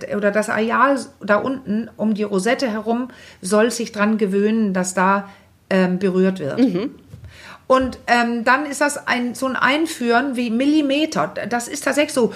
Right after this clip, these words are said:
Speaker 1: Du umkreist mit dem, du, du streichst mit dem Daumen. Oft kann, das ist gut, wenn eine andere Person das dann irgendwann macht. Dann machst du mit so einem Daumen, um, massierst du den Eingang und dann drückst du einfach ein bisschen. Du machst ein bisschen Druck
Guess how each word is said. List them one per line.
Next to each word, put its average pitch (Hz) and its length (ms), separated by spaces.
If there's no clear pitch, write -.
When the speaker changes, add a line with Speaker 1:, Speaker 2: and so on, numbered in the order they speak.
Speaker 1:
Du 254 120
umkreist 233 760
mit 262 160
dem, 247 300
du, 226 160
du 220 160
streichst 262 440
mit 233 120
dem 208 160
Daumen. 311 800
Oft 294 300
kann, 247 240
das 247 200
ist - 100
gut, 277 140
wenn 214 180
eine 190 40
andere 247 280
Person 262 320
das 254 160
dann 247 160
irgendwann 247 400
macht. 269 240
Dann 233 140
machst 277 260
du 247 40
mit 233 120
so 247 60
einem 220 120
Daumen, 277 440
um, 240 260
massierst 320 640
du 247 80
den 226 220
Eingang 254 640
und 262 220
dann 294 260
drückst 403 520
du 240 100
einfach 214 500
ein 196 80
bisschen. 196 380
Du 226 80
machst 302 340
ein 311 60
bisschen 359 320
Druck 330 300